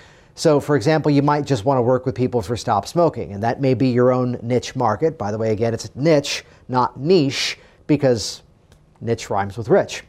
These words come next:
So you could be chunking down to one specific category and then broadcast all of your messages out to that group of people. And there's some people who want to be a little bit more of a generalist. My positioning here at Virginia Hypnosis, which is my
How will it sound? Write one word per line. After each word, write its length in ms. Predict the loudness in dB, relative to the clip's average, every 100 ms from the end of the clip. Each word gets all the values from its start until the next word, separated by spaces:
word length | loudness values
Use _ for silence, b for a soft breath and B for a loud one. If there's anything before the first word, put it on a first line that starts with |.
| B B
So 480 | -4 4 6 6 2 -6
you 120 | 0
could 140 | 2
be 120 | 2
chunking 480 | 2 0 0 2 2
down 280 | 4 4 4
to 60 | 2
one 300 | 4 2 2
specific 540 | -2 -4 0 -2 -2
category 720 | 0 2 4 2 2 4 4 0 B B
and 100 | 0
then 120 | 0
broadcast 760 | 2 4 4 2 0 2 0 -4 2
all 280 | 4 6
of 100 | 4
your 120 | 4 2
messages 580 | 2 2 0 0 0
out 220 | 2 2 0
to 80 |
that 320 | 0 0 0 -6
group 220 | -4 -4 -2
of 100 | 0
people. 420 | 2 2 -4 -8 _ B B B
And 100 | 4
there's 120 | 4
some 200 | 4 2
people 280 | 2 4 4
who 120 | 4
want 200 | 4 4
to 40 | 4
be 100 | 4
a 80 |
little 140 | 6 4
bit 160 | 4
more 240 | 4 4 4
of 100 | 2
a 60 |
generalist. 720 | 0 0 0 0 0 -4 -6 0
My 180 | 0
positioning 600 | 2 0 0 0 -4 -4 -2
here 260 | 2 4
at 100 | 2
Virginia 380 | -2 0 0 0
Hypnosis, 720 | -4 0 2 2 2 -2 0
which 160 | -4 -4
is 140 | -4
my 240 | -2 -2